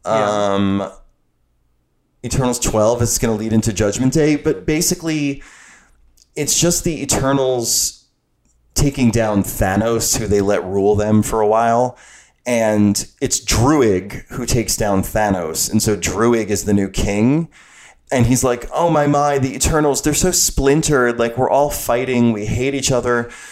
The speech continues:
Speaker 2: We need something to, like, bring us together and unify us around a cause again." And then he lo-, looks on a computer like, "Show me,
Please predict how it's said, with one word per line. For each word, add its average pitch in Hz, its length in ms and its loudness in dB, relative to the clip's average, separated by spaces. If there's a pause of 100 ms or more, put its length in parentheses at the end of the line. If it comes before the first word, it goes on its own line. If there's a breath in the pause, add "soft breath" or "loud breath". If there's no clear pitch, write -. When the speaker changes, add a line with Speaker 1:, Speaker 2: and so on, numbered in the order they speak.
(160 loud breath)
Speaker 2:
We 185 100 4
need 311 200 2
something 131 800 2
to, 123 140 0
like, 92 280 -2
bring 110 380 0
us 113 160 -2
together 104 400 -2
and 101 180 0
unify 107 720 2
us 92 160 -4
around 95 220 -4
a 92 40 -4
cause 95 680 -2
again." 69 480 -8 (500 loud breath)
And 113 180 2
then 117 180 4
he 120 220 2
lo-, 107 200 0 (140)
looks 123 220 -2
on 113 120 0
a 104 40 -2
computer 104 440 -2
like, 95 180 -2
"Show 381 340 2
me, 208 460 2